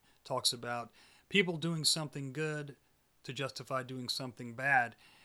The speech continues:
And often that bad thing is hidden from the normal people, the everyday people,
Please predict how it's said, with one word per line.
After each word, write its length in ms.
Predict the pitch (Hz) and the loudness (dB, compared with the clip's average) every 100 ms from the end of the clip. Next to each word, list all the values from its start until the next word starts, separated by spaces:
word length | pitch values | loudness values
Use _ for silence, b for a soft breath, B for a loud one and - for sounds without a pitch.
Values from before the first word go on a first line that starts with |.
| B B - | B B 4
And 340 | 139 139 135 - b b - | 4 4 -4 -14 b b 8
often 520 | 160 202 - 139 143 - _ - | 12 12 10 -6 -6 -12 _ 4
that 180 | 151 127 | 4 10
bad 360 | 156 190 - | 12 12 12
thing 220 | 139 131 | 4 -6
is 160 | 131 - | -6 -6
hidden 600 | - 190 190 120 117 120 - _ _ _ _ | 2 4 4 2 -8 -12 -16 _ _ _ _
from 480 | - 143 135 135 127 | -10 -6 -4 -4 -6
the 100 | 127 | -8
normal 380 | 127 143 139 131 | -6 -6 -6 -8
people, 400 | - 185 185 117 | -6 -6 -4 -6
the 100 | 117 | -6
everyday 380 | 127 127 123 117 | -8 -8 -8 -10
people, 560 | - 185 175 110 107 | -6 -6 -4 -6 -6